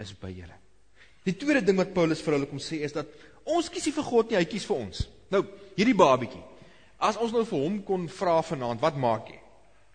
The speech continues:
Dan sou hy dalk iets sê soos, "Ek klou dat dit vrek aan my pa se arm, laat ek nie afval nie." As ons vir die pa vra,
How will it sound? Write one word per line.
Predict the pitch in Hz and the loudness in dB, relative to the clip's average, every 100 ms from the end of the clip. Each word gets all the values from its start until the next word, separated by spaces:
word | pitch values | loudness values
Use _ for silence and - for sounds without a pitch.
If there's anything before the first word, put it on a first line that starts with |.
| - - - - - - - - - - - - | -20 -20 -20 -20 -20 -20 -20 -20 -20 -20 -20 -2
Dan | 156 | -2
sou | 190 233 208 | 0 0 2
hy | 180 | 2
dalk | 151 165 - | 2 2 -2
iets | 185 - - - - | -10 -10 -10 -10 -6
sê | 196 170 143 | 0 0 -2
soos, | - 214 139 90 - - - - - - | -6 -2 -2 -2 -12 -18 -20 -20 -20 -10
"Ek | 196 233 233 - | -4 -4 -4 -12
klou | - 254 247 247 247 | -4 2 4 4 0
dat | 196 180 | -2 -4
dit | - | -6
vrek | - 220 208 | -4 -4 -4
aan | 202 | -6
my | 175 | -6
pa | - 175 170 | -4 -4 -4
se | 180 | -6
arm, | - 160 156 | -6 -4 -4
laat | 147 | -6
ek | 151 | -8
nie | 165 | -6
afval | 135 - 67 65 | -6 -8 -14 -16
nie." | - - - - - - - - - - - - - - - - - - - - - - - - | -20 -20 -20 -20 -20 -20 -20 -20 -20 -20 -20 -20 -20 -20 -20 -20 -20 -20 -20 -20 -20 -20 -20 -6
As | 165 | -6
ons | 165 | -4
vir | 165 170 | -4 -4
die | |
pa | 247 277 277 | 0 0 0
vra, | - 185 160 160 | -2 -4 -2 -4